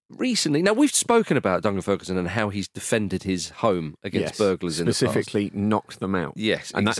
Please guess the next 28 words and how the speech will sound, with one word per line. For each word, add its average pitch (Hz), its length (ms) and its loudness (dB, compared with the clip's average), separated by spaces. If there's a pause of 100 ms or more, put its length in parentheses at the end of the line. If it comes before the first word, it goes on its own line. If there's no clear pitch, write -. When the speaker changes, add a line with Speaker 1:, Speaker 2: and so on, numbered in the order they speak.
Speaker 2:
one 120 120 4
of 110 60 4
Speaker 1:
exactly. 107 100 4
Speaker 2:
those 101 120 -2
things 101 220 -2
where 101 100 0
you 98 120 0
have 98 180 -2
to - 80 -8
take 101 240 -2
a 101 40 -2
step - 400 -2
back - 420 -4
Speaker 1:
Mm. 80 240 -6
Speaker 2:
and 101 80 -4
think, 104 200 -2
not 117 180 2
only 135 300 2
did 120 220 0
he 98 340 0 (340)
attack - 640 -4 (140)
the 101 80 -8
people 95 560 -4 (240)
Speaker 1:
Mm-hmm. 85 200 -8
Speaker 2:
breaking 101 340 0
into 92 160 0
his 90 140 -2
home, 90 280 0